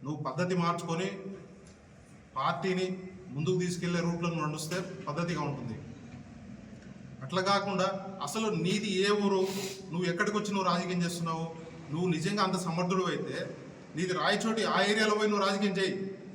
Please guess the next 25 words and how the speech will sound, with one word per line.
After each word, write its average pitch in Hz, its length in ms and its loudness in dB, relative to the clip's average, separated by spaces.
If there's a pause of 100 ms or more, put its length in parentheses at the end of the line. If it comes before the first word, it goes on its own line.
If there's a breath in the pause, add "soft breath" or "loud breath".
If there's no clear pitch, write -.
(140)
మా 165 200 2
ఏరియాకి 214 340 4
వచ్చి 208 180 2
నువ్వేం 208 260 4
రాజకీయం 208 320 4
చేస్తున్నావు? 196 480 0
మా 175 180 4
కార్యకర్తల 208 500 2
పైన 196 140 2
దాడి 190 320 4
చేస్తూ 190 240 -2
తెలుగుదేశం 190 440 0
పార్టీలో 190 340 4
ఉండి 190 420 0 (260 loud breath)
ఎన్నో 190 260 0
సంవత్సరాలుగా 202 500 0
తరతరాలుగా 190 580 4
పార్టీకే 196 800 0
సేవలు 202 340 0
చేస్తున్న 190 240 2
వాళ్ళ 185 160 4
పైన 196 180 2
నువ్వు 202 300 2
దాడి 196 180 4
చేసేది 185 420 -2